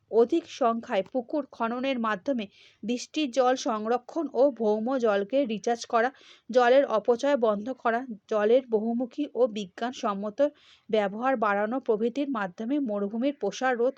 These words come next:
করা যায়। অন্যান্য, মরুভূমির প্রান্তে গাছ ও ঝোপঝাড়ের সাহায্যে বায়ুপ্রবাহে বাধা সৃষ্টিকারী উইন্ড ব্রেক গড়ে তোলা,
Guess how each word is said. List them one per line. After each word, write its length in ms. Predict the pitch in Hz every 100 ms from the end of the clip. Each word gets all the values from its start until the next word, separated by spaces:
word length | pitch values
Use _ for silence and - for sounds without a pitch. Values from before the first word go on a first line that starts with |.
| -
করা 180 | 196 247 233
যায়। 180 | 170 156 _ _ _ _ _ _ - 302 381 359 - 247 180 _ _ _ _ _ _ _ _ - - - - - 247
অন্যান্য, 360 | 254 240 196 180 180 _ _ _ _ _ _ _ -
মরুভূমির 540 | 254 302 302 320 349 359
প্রান্তে 400 | 254 247 254 302 269
গাছ 280 | 220 220 285 - - _ _ -
ও 100 | 262 294 427 214 196
ঝোপঝাড়ের 540 | 233 226 262 269 302 -
সাহায্যে 440 | 233 226 220 277 285
বায়ুপ্রবাহে 760 | 220 202 214 220 262 269 269 - - _
বাধা 300 | 196 208 208 277
সৃষ্টিকারী 680 | 262 233 - 277 269 247 277 _ -
উইন্ড 280 | 285 311 349 - 202
ব্রেক 200 | 220 262 233 190
গড়ে 180 | 202 208
তোলা, 260 | 220 214